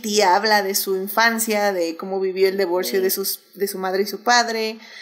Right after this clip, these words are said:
Speaker 1: o sea, creo que al final del día lo que, mientras más cercano sea un tema al corazón de cualquier director, y al final del día, las películas tienden a ser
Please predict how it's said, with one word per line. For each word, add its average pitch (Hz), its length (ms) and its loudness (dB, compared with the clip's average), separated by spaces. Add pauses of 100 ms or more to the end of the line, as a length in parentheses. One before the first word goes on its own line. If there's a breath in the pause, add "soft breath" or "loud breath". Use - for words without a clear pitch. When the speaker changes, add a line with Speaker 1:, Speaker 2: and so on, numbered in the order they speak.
(200 loud breath)
Speaker 1:
o 233 60 0
sea, 254 280 2
creo 269 260 6
que 330 80 0
al 311 120 4
final 233 360 -2
del 247 140 0
día 233 200 4
lo 214 360 -2
que, 190 640 -2
mientras 220 500 0
más 254 240 0
cercano 240 600 2
sea 226 280 2
un 220 180 -4
tema 214 300 0
al 214 260 -2
corazón 196 540 -2
de 196 340 2 (240 loud breath)
cualquier 220 420 2
director, 269 480 2
y 214 40 2
al 156 120 -2
final 180 320 -6
del 190 140 -6
día, 196 260 -4 (380 loud breath)
las 190 300 2
películas 185 680 -2
tienden 165 340 -6
a 120 80 -10
ser - 300 -6